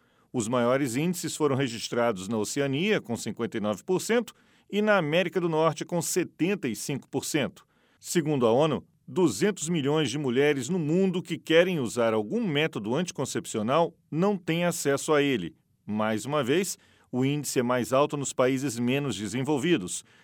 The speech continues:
A região subsaariana da África lidera com vinte e quatro por cento,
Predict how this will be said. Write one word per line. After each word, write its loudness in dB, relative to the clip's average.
A -2
região 0
subsaariana 0
da 2
África -4
lidera 2
com -4
vinte -4
e -8
quatro 0
por -4
cento, -4